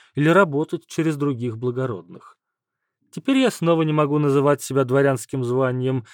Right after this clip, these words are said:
тем более, что даже не одет как положено. Зато полученный статус заслуженного воина в этом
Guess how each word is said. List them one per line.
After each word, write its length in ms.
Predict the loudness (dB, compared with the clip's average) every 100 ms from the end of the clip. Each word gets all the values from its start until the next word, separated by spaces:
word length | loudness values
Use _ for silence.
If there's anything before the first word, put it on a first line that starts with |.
| -6
тем 200 | 0 0
более, 320 | 4 4 4
что 220 | 2 -2 -2
даже 400 | 0 0 0 0
не 120 | 0
одет 400 | 0 -2 -6 -8
как 200 | -16 -10
положено. 640 | -6 -6 -6 -10 -14 -16 _ _ _ _ -6
Зато 360 | -2 0 0
полученный 560 | 0 0 0 -2 -2 -2
статус 540 | -4 -8 -10 -6 -6
заслуженного 840 | -2 -4 -4 -6 -4 -2 0 0 -2
воина 560 | -2 -4 -4 -4 -6
в 140 | -4 -2
этом 540 | -4 -4 -2 -2 -4